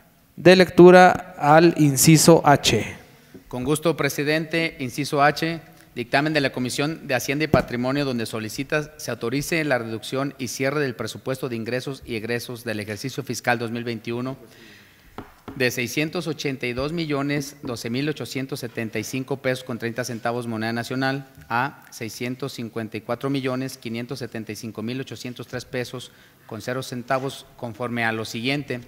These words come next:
Speaker 2: En sus legajos están las gráficas donde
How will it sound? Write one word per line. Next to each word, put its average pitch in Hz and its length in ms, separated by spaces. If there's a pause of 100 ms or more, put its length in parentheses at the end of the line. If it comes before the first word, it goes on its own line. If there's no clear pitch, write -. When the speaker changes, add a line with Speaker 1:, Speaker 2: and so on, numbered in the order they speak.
(300)
Speaker 2:
En 120 100
sus 113 160
legajos 127 680
están 127 300
las 131 100
gráficas 135 600 (300)
donde 110 760